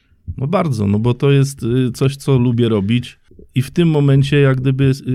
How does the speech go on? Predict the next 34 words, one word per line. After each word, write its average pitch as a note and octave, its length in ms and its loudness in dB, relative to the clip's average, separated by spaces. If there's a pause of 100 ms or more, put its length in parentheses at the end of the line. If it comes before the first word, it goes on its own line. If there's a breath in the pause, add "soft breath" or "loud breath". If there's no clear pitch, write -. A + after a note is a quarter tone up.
(200)
y, B2+ 40 -2
jak A#2+ 180 0
gdyby C3 300 -2
jestem C3 320 -2
od B2 140 -6
tego A#2+ 640 -4 (120)
wszystkiego B2 560 -4
odłączony. A2 760 -2 (160)
E, D2+ 340 -8 (800 soft breath)
druga C#3 380 0
kwestia C#3+ 380 -2
jest C3+ 220 0
też C3+ 180 -4
taka, A#2 400 -2
że A2+ 540 -2 (180)
to B2 140 -8
też C#3 240 -10
pomaga C3+ 600 0
jakby C3+ 480 -2
integrować C#3+ 640 -4
się, F2+ 200 -6
bo F#2 220 -4 (1040 soft breath)
nawet B2 320 0
jest B2 200 -2
taka C3 220 -2
teoria, B2 500 0
że, F#2+ 460 -2 (340)
y, F#2+ 40 -6
żołnierze A2 680 -4
brytyjscy A2 560 -6
bardzo G#2 320 -6
dobrze G#2 300 -4
sobie G#2+ 340 -4
radzili G#2 640 -4